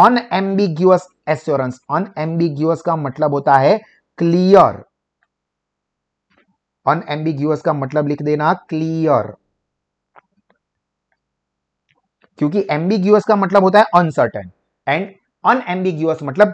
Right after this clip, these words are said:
क्लियर। By underwriters to take up the fixed number of shares of the company irrespective of shares subscribed for by public। In such cases, underwriters are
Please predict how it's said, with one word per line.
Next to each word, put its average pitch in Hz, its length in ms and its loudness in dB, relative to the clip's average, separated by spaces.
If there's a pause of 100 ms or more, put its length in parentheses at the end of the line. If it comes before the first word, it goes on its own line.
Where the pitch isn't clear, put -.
क्लियर। 175 360 0 (680)
By 165 80 6 (120)
underwriters 160 580 0 (100)
to 180 60 -4 (100)
take 226 240 2
up 120 180 -4
the 147 60 0 (120)
fixed 151 320 -6
number 160 240 0
of 165 100 2 (180)
shares 127 200 -2 (400)
of 139 160 0
the 165 60 4 (100)
company 135 340 -2 (100)
irrespective 170 640 -2
of 165 100 2 (140)
shares 143 140 -2 (100)
subscribed 151 380 -6 (100)
for 151 120 -2 (400)
by 135 200 2
public। 135 280 -2 (460)
In 180 200 -4
such 262 280 0
cases, 143 300 -4 (180)
underwriters 151 580 0
are 156 120 0